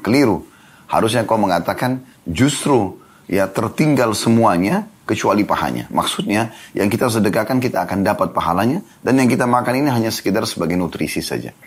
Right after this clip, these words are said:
Begitu Islam mengajarkan. Ya. Orang-orang kapitalis selalu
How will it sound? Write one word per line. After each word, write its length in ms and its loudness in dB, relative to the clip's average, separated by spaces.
Begitu 240 2
Islam 400 -2
mengajarkan. 480 -6
Ya. 240 -4
Orang-orang 480 2
kapitalis 520 0
selalu 320 0